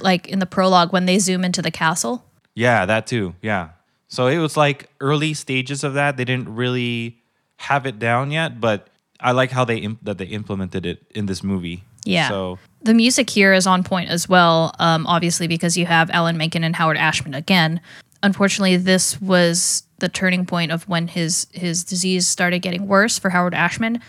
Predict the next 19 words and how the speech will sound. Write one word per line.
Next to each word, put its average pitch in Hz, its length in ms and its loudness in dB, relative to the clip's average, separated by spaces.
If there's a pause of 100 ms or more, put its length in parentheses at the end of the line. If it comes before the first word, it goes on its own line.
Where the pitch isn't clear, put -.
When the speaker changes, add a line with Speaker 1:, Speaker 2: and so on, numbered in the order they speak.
(180)
Speaker 1:
but 185 540 2 (120)
he 220 160 2
was 202 140 6
still 208 220 4
able 202 160 2
to 196 100 -6
finish 190 280 0
the, 185 200 0 (100)
the 196 60 2
movie, 180 640 2
and 170 580 0 (320)
it, - 280 -2 (360)
this 196 580 2
had, 208 420 4 (360)
I 190 100 -4
think, 190 260 -2
six - 440 0
Academy 233 440 4
Award 208 540 2